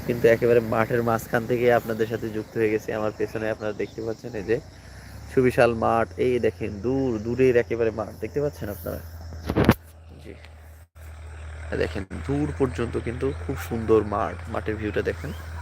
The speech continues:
আমি একটা ছোট পোলের ওপরে বসে আছি এখন আপনাদের সাথে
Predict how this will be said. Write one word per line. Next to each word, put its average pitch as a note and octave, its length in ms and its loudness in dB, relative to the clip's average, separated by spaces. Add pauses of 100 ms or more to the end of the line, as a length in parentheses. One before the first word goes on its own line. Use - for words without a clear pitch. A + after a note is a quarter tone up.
(480)
আমি G#2 200 0
একটা A#2 200 0
ছোট A#2+ 280 0 (160)
পোলের D3+ 320 8
ওপরে A2+ 280 4
বসে G#2+ 340 0
আছি - 240 -4
এখন - 400 -8
আপনাদের - 460 -12
সাথে - 220 -8